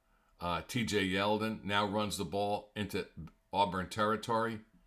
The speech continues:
McCarron's tip pass was caught by Kevin Norwood, who ran it to the Auburn twenty-nine-yard line. An end around b-,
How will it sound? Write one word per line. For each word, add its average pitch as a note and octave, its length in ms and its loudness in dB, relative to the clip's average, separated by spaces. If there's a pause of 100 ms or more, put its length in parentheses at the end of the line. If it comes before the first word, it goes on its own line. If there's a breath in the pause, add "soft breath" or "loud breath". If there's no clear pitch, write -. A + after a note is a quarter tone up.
(920 loud breath)
McCarron's B2+ 640 2
tip A#2 320 8
pass C3 320 4
was G2 140 -2
caught G#2+ 280 4
by G2+ 120 0
Kevin F2+ 400 -2
Norwood, D2+ 360 -2
who E2+ 160 -6
ran A2 220 2
it G2+ 160 -2 (320)
to A2+ 100 -4
the F2 160 -2 (100)
Auburn G2+ 480 2 (120)
twenty-nine-yard D2 880 -2
line. G1+ 240 -16 (1500 soft breath)
An G2+ 160 -6
end B2 200 2
around B2 380 4
b-, - 60 -4